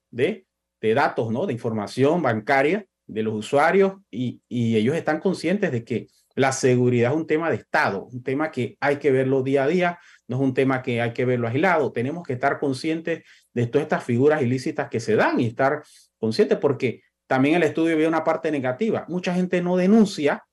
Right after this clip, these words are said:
porque dice, "Ah, bueno, fue mi culpa porque no cambié la clave, fue mi culpa porque o no",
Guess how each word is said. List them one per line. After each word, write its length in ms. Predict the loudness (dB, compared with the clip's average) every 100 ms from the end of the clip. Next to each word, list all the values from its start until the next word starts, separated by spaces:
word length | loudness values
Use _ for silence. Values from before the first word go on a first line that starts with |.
| _
porque 280 | -4 0 0
dice, 220 | -2 -2 -2
"Ah, 140 | 0
bueno, 400 | 0 0 -2 -6
fue 160 | -4 -4
mi 140 | -4
culpa 580 | 2 2 4 2 -2 -4 -16 -6
porque 240 | -2 0
no 100 | 0
cambié 280 | 2 2 2
la 160 | 2
clave, 400 | 0 0 0 -2 -6
fue 160 | -6
mi 140 | -6 2
culpa 420 | 2 4 2 2
porque 380 | -2 0 -2 0
o 100 | 0
no", 280 | 0 -2